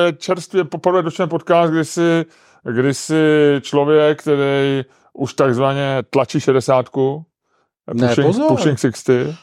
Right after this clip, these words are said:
Speaker 2: Pozor, když se nad tím zamyslíš, to tak právě není.
Speaker 1: Je? Pushing sixty.
Speaker 2: Ne. Když máš, když jsi v-, od té doby, co vypadneš z matky,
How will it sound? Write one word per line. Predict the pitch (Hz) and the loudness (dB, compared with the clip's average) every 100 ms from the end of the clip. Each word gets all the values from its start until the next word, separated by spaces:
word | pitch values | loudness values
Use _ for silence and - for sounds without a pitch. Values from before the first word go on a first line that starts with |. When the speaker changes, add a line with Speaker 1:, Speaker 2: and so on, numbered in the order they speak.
| _ - | _ -4
Speaker 2:
Pozor, | 202 269 247 | -2 2 2
když | 165 - | 2 0
se | 156 | -2
nad | |
tím | 139 156 | 0 0
zamyslíš, | 127 120 - 110 98 95 - - | 2 0 -2 -6 -8 -10 -16 -14
to | 101 | -6
tak | 120 - | -4 -2
právě | 120 113 113 | -2 0 0
není. | 156 147 98 _ _ _ - | -2 -4 -8 _ _ _ -2
Speaker 1:
Je? | 98 120 - _ _ - | 0 0 -6 _ _ -2
Pushing | 123 160 151 | 0 0 -2
sixty. | 202 - 120 110 | -4 -6 -12 -10
Speaker 2:
Ne. | 117 98 _ _ - - - - - | -12 -14 _ _ -20 -20 -20 -20 -8
Když | 127 120 | -4 -2
máš, | 147 147 139 - | 2 2 0 -2
když | 143 - | -4 0
jsi | 160 131 | 0 -2
v-, | - 120 151 127 110 107 110 | -8 -12 -12 -12 -12 -10 -2
od | 147 - | -2 0
té | 180 175 | 0 2
doby, | 160 165 | 2 0
co | 156 | 0
vypadneš | 139 - 151 170 | 0 0 -2 -2
z | 135 | 0
matky, | 127 - - 123 131 180 | -2 -4 -2 0 0 -4